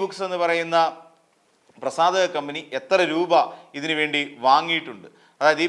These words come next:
പുസ്തകത്തിൻ്റെ പേരിൽ ഇങ്ങനെ ഒരു പതിപ്പ് പോലെ ഇറക്കാൻ മാത്രം ഒരു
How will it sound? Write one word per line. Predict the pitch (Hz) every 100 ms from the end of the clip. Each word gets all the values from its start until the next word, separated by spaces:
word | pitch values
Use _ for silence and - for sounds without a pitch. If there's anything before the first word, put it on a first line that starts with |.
| 170
പുസ്തകത്തിൻ്റെ | 143 170 165 165 160 156
പേരിൽ | 160 147
ഇങ്ങനെ | 147 180 165
ഒരു | 160 156
പതിപ്പ് | 139 156 156 180 151
പോലെ | 151 151 147
ഇറക്കാൻ | 160 190 185 165
മാത്രം | 131 95 87 _ _ _ _ _ _ _ 156
ഒരു | 180